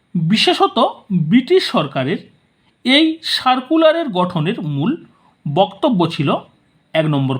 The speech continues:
পয়েন্ট বা প্রথমত দ্বিতীয়ত করে তোমরা পয়েন্ট করতেও পারো, যেসব ছাত্ররা বঙ্গভঙ্গ বিরোধী আন্দোলনে যোগদান করবে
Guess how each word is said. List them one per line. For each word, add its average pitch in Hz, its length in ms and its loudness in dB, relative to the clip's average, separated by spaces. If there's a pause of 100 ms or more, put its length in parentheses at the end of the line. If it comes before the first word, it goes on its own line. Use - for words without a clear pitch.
পয়েন্ট 185 240 -2
বা 147 120 0
প্রথমত 240 500 0
দ্বিতীয়ত 170 420 0
করে 160 220 -2
তোমরা 151 260 -2
পয়েন্ট 139 280 -4
করতেও 147 300 -4
পারো, 247 360 -4 (640)
যেসব 302 500 2 (100)
ছাত্ররা 180 680 -4 (760)
বঙ্গভঙ্গ 285 720 0
বিরোধী 262 500 -2
আন্দোলনে 143 600 -4 (260)
যোগদান 143 480 -2 (520)
করবে 143 480 -2